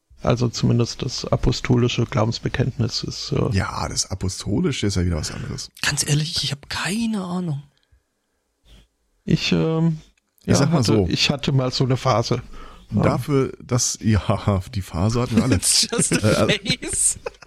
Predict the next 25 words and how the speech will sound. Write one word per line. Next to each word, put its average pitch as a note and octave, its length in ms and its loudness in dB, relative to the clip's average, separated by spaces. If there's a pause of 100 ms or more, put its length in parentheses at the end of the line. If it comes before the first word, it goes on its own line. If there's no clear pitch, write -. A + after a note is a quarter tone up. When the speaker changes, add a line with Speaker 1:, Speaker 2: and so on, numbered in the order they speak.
(1040)
Speaker 2:
also A2 160 6
dafür, G#2 460 2
dass A#2 180 2
der A2 160 2
Religionsunterricht A#2 880 2
die A2 200 6
Leute A2 280 2
befähigen A2 600 2
soll, G2+ 400 2
am G2+ 240 4
religiös-kulturellen G#2+ 1300 2
Leben A2+ 300 2
teilzunehmen, G#2+ 800 2
möchte - 240 -4
ich - 160 -6
mal G2+ 320 2
attestieren, A2 400 0
dass G#2 120 0
er D#2+ 60 0
erstaunlich A#2+ 480 0
<laughs> - 20 0
wirkungslos C#3 640 2
an G2 140 -2
mir C3+ 100 6
vorbeigegangen A2 720 0